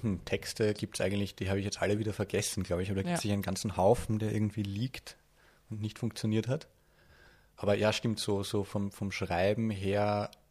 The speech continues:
Speaker 1: ist mir dann schon, wobei es vielleicht nicht hundert Prozent stimmt zur Fragestellung, aber ich bin auf der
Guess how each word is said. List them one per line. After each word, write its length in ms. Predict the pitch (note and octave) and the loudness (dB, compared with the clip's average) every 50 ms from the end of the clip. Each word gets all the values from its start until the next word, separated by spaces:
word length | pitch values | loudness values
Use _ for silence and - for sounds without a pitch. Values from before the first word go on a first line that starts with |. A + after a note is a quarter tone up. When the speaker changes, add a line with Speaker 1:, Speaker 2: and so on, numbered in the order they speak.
| - | -8
Speaker 1:
ist 140 | - G#2 - | -8 -4 -2
mir 80 | A2+ G#2+ | -2 0
dann 160 | G#2 G#2 G2 | 0 -2 -2
schon, 360 | - - G#2+ G#2 G#2 G#2+ A#2 B2+ | -2 -4 -2 -2 -2 -4 -6 -10
wobei 180 | - G#2+ - - | -10 -6 -4 -4
es 80 | G2 - | -4 0
vielleicht 240 | - G#2+ G2+ - | 0 -2 0 0
nicht 140 | - G#2+ - - | -2 -4 -2 0
hundert 160 | B2 A#2+ A#2 | 0 0 0
Prozent 320 | - A2 - - A2 G#2 | 0 -2 -2 -2 -4 -4
stimmt 260 | - - - A2+ A2 | -4 -4 -4 -6 -4
zur 100 | - - | -6 -8
Fragestellung, 680 | - - F#2+ E2+ F#2 G#2+ A2 - - G#2+ G2+ G#2+ G#2+ G#2+ | -6 -6 -4 -4 -2 -4 -4 -4 -2 0 0 0 0 2
aber 280 | G2 F#2+ G2 G2 G2 - - - - - - - - - _ _ _ - | 2 4 4 2 2 0 -6 -16 -20 -20 -20 -20 -20 -20 _ _ _ -10
ich 160 | G2+ - - | -10 -8 -4
bin 160 | - G#2+ G#2+ | -2 0 0
auf 140 | G#2 F#2+ - | 0 0 0
der 400 | - - G2+ G2 G2 G2 G2 - | 0 2 2 4 2 0 -2 -6